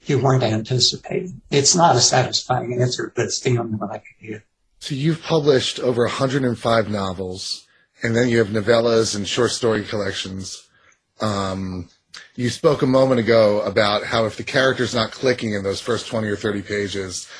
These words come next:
Speaker 2: you know it's not the right story. I'm curious if, uh, you abandon projects with any rate of frequency, and if so, how many, how many unfinished novels are there?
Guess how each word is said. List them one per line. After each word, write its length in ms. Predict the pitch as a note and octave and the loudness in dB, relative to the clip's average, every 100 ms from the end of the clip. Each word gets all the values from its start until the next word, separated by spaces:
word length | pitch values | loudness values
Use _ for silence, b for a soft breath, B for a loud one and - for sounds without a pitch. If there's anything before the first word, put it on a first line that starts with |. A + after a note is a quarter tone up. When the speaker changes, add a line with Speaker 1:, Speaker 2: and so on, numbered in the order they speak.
| B B | B B
Speaker 2:
you 100 | A#2 | -2
know 220 | A2+ A#2 | 4 4
it's 160 | G#2+ - | 4 0
not 160 | G#2 | -2
the 60 | G#2+ | 0
right 180 | G#2 G2 | 0 0
story. 580 | - A#2+ A2 G#2 G2 F#2 B B - | -2 0 2 2 0 -4 B B -6
I'm 140 | B2+ | -4
curious 520 | A#2 D#3+ D#3+ D3 - | 2 2 4 4 4
if, 240 | C#3 - - | 0 0 0
uh, 360 | A2 G#2 G2 F2+ _ _ _ _ _ _ _ _ | 2 2 0 -4 _ _ _ _ _ _ _ _
you 600 | - A#2 B2+ B2+ A#2+ B2 _ - | -8 -2 2 2 2 -2 _ -6
abandon 960 | A2+ F#2+ C#3+ C#3 C#3+ C3+ C3+ B2 A2+ G2+ _ _ | -6 -2 2 4 4 4 2 2 0 -4 _ _
projects 560 | - C3 B2 B2 A2 - | 0 4 4 4 2 0
with 100 | A2+ | 2
any 160 | A#2+ | 2
rate 220 | G#2 A#2 G#2 | 4 4 2
of 80 | |
frequency, 580 | G2 B2 A#2+ A2+ - G#2+ | 0 -4 0 -2 -2 0
and 100 | G#2 | 0
if 120 | A2+ | 0
so, 640 | - - C3+ C3+ A#2 G2 F#2 B B B _ _ | -2 0 4 6 6 4 0 B B B _ _
how 180 | - C3+ | -4 0
many, 300 | C3+ C3+ B2+ | 2 4 2
how 200 | B2 C#3 | 2 0
many 200 | C#3+ C#3+ B2 | 2 0 2
unfinished 600 | C3+ A#2+ C#3 C3 B2 A#2 | 2 2 0 2 2 2
novels 400 | F#2+ F2 E2+ F#2 | 0 0 -2 -2
are 120 | D2+ | -4
there? 200 | B1 | -6